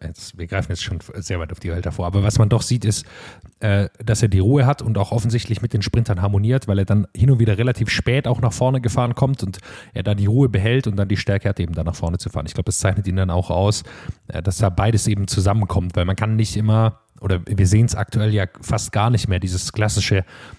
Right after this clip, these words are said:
wir fahren mit fünf Mann in die letzten drei Kilometer rein. Das gibt's ja im Grunde nicht mehr, sondern es ist dieses wilde Sprinten auch. Und da scheint er auch nochmal eine Qualität zu haben, die es dann auch braucht, vor allem, weil er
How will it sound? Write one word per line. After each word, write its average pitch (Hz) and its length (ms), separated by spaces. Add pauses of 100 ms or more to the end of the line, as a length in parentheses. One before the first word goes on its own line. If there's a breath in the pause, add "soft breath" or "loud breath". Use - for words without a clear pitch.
(120)
wir - 200
fahren 110 200
mit 101 160
fünf 123 320
Mann 113 200
in 104 80
die 98 100
letzten 101 460
drei 104 220
Kilometer 92 540
rein. 90 240 (260 loud breath)
Das - 100
gibt's - 180
ja 107 60
im 92 100
Grunde 90 260
nicht 90 180
mehr, 95 140
sondern 90 280
es - 160
ist - 180
dieses 101 520
wilde 107 420
Sprinten 110 540
auch. 113 420 (560 loud breath)
Und 92 520 (240)
da 104 260
scheint 95 260
er 90 160
auch 101 140
nochmal 95 240
eine 90 220
Qualität 98 520
zu 92 100
haben, 87 120
die 92 60
es 90 80
dann 92 120
auch 90 140
braucht, 92 380
vor 95 100
allem, 104 220
weil 98 120
er 101 160